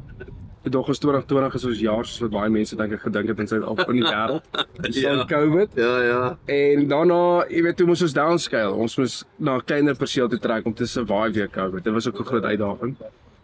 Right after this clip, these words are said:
Speaker 1: En ons is nou weer op daai plek waar ons drie duisend square fabriek het. Body shop is up and running. Ehm, die hele lyn opgesit. Ons mense wat ons moes oplei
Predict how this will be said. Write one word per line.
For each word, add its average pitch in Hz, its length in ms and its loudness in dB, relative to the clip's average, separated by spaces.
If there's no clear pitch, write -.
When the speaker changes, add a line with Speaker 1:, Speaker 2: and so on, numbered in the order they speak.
Speaker 1:
En 143 160 2
ons 139 120 0
is 135 100 0
nou 127 220 4
weer 139 160 4
op 113 100 0
daai 113 180 0
plek 113 240 0
waar 110 220 0
ons 120 220 -4
drie 127 160 2
duisend 120 300 0
square 120 260 0
fabriek 110 400 -2
het. 180 140 -2
Body 120 200 2
shop 107 240 -2
is 110 100 -6
up 95 200 -4
and 107 120 -4
running. 101 360 -2
Ehm, 107 140 0
die 110 80 2
hele 117 180 4
lyn 113 220 2
opgesit. 113 480 -2
Ons 123 220 -2
mense 117 340 2
wat 113 120 0
ons 113 100 -4
moes 113 180 -6
oplei 101 480 -2